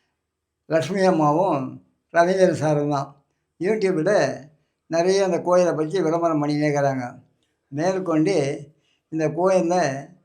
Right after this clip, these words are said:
அமாவாசை, அமாவாசை, பிரதி அமாவாசை தோறும் நிகம்பலா யாகம் பண்றோம். அந்த நிகம்பலா யாகத்துல பில்லி,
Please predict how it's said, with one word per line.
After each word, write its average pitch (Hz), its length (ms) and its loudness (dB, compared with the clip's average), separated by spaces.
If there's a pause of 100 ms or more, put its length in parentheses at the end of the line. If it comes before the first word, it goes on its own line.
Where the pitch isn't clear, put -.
(280)
அமாவாசை, 180 840 0
அமாவாசை, 160 560 0
பிரதி 170 320 -4
அமாவாசை 165 440 0
தோறும் 156 500 -2 (440)
நிகம்பலா 185 500 6
யாகம் 151 320 0
பண்றோம். 131 320 -8 (380)
அந்த 170 260 -6
நிகம்பலா 196 600 2
யாகத்துல 160 560 2 (840)
பில்லி, 190 340 0